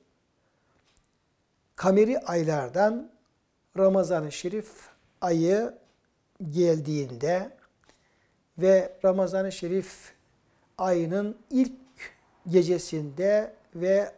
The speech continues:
ay ilk defa görüldüğünde, birinci gün görüldüğünde başlar ve o son, o ayın son gününe kadar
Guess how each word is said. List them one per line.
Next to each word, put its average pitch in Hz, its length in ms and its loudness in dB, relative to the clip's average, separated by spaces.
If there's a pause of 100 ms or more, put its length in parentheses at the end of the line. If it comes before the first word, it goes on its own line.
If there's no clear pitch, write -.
ay 185 340 0 (280)
ilk 254 240 -2
defa 143 240 -6
görüldüğünde, 156 840 -2
birinci 175 260 -2
gün 156 140 -4
görüldüğünde 160 920 0 (1200)
başlar 175 1000 -2 (840)
ve 202 360 0 (880)
o 202 360 2 (200)
son, 190 500 -2
o 110 100 2
ayın 185 300 -2
son 190 340 -2
gününe 147 380 -8
kadar 180 560 -2